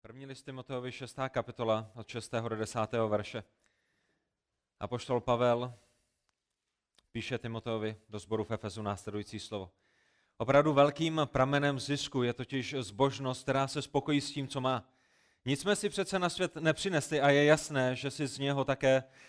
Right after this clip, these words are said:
nemůžeme nic odnést. Máme-li však jídlo a oděv, spokojíme se s tím.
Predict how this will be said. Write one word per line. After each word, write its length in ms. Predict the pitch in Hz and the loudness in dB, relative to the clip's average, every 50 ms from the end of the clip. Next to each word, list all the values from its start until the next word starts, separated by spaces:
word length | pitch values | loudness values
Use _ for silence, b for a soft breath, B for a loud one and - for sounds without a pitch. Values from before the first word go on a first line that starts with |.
| B B B | B B B
nemůžeme 580 | - 120 135 151 160 160 147 - 147 131 127 123 | 0 2 2 4 2 2 2 0 0 0 0 0
nic 200 | 127 127 123 - | 0 -2 -4 -2
odnést. 680 | 120 131 120 120 123 123 110 98 - - - - _ _ _ _ _ _ _ | -2 -2 -2 0 -2 -2 -2 -2 -4 -8 -14 -18 _ _ _ _ _ _ _
Máme-li 380 | 113 113 123 127 139 143 147 143 | 0 0 2 4 4 4 4 2
však 360 | 139 - 147 135 - - - | 2 2 0 0 0 -2 0
jídlo 380 | 139 139 139 143 151 151 - | 2 4 6 6 6 6 6
a 80 | 139 131 | 6 6
oděv, 420 | 123 131 131 143 151 156 147 - b b b b b b b b | 4 4 2 2 0 0 -2 -6 b b b b b b b b
spokojíme 640 | - - - - 160 156 - 190 175 156 135 127 | -12 -6 2 2 4 6 6 4 4 4 2 0
se 160 | 117 - 123 110 | 0 -2 -6 -6
s 120 | - - | -8 -10
tím. 280 | - 127 110 82 76 | -10 -10 -10 -10 -14